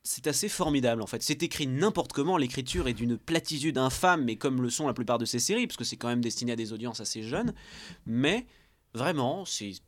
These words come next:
très, c'est une très bonne expérience que je vous conseille si vous avez le temps. Au total, ça vous prendra, si vous essayez d'avoir l'histoire entièrement, ça vous prendra une centaine d'heures,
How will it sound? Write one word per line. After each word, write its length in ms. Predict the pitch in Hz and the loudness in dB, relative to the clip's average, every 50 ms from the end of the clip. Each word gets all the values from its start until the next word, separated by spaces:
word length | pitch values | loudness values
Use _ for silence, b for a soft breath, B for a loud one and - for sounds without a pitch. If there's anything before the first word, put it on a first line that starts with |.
| _ _ _ _ _ _ _ _ _ _ _ - | _ _ _ _ _ _ _ _ _ _ _ -6
très, 260 | - - 220 220 165 | -4 -2 0 0 0
c'est 160 | - - 120 | -2 -4 -4
une 140 | 120 127 123 | -6 -6 -4
très 220 | - - 208 214 | -2 -2 0 2
bonne 120 | 208 208 170 | 2 2 0
expérience 480 | 151 - - - 127 127 135 160 - | 0 -2 -2 -2 -2 -2 -2 -4 -4
que 80 | - 131 | -6 -8
je 100 | 117 113 | -6 -6
vous 80 | 117 | -8
conseille 440 | 113 - 139 143 123 - - 127 139 | -6 -2 -2 0 0 0 -2 -2 -2
si 120 | - - 120 | -4 -6 -6
vous 100 | 110 107 | -6 -6
avez 200 | 110 98 104 101 | -6 -6 -6 -8
le 60 | - | -8
temps. 360 | - - 110 113 131 151 160 | -8 -6 -4 -4 -2 -2 -2
Au 80 | 139 120 | -4 -4
total, 340 | - 113 - - 123 127 120 | -4 -6 -4 -4 -4 -4 -4
ça 100 | - 113 | -4 -6
vous 140 | 104 107 107 | -6 -8 -10
prendra, 520 | - - 113 117 117 113 123 127 123 120 | -8 -8 -6 -4 -2 0 0 0 0 -2
si 140 | - - - | -4 -6 -6
vous 160 | 104 120 117 | -6 -6 -4
essayez 240 | 107 - - 123 127 | -4 -4 -2 -2 -2
d'avoir 280 | 123 117 113 120 113 | -2 0 0 0 -2
l'histoire 280 | 110 107 - - 139 127 | -2 -6 -6 -6 -4 -4
entièrement, 520 | 123 120 - - 120 113 120 127 127 120 | -4 -4 -2 -4 -2 -2 0 0 0 -2
ça 140 | 117 - 104 | -4 -6 -6
vous 60 | 104 | -8
prendra 260 | 107 - - 107 110 113 | -8 -6 -6 -4 -4 -4
une 80 | 113 | -4
centaine 360 | 110 - 120 113 120 120 113 | -4 -4 -4 -2 -2 -2 -2
d'heures, 320 | 110 120 135 185 220 214 | 0 0 0 0 -2 -2